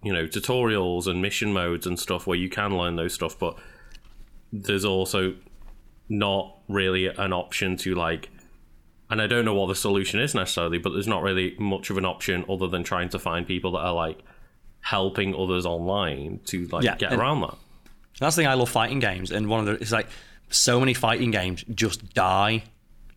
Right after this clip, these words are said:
Speaker 2: after a couple months, if not quicker, because the only people left playing is, like, the hardcore players, and they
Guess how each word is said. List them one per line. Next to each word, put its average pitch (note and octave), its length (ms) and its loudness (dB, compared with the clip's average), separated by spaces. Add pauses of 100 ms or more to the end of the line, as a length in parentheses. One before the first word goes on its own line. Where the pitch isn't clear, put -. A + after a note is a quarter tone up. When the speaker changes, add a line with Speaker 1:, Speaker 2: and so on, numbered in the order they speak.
Speaker 2:
after A2 340 2
a G#2 40 4
couple G2 440 -2
months, G2 760 0 (220)
if G#2 200 -2
not G#2 160 0
quicker, C3+ 460 0 (340)
because A#2+ 260 2
the A#2 120 4
only A2 140 2
people G#2+ 240 2
left G2+ 240 0
playing G2 260 2
is, F#2+ 80 -2
like, F#2+ 140 -2
the G2 60 -2
hardcore F#2 460 0
players, F2+ 340 0
and G2+ 220 -2
they F#2 320 2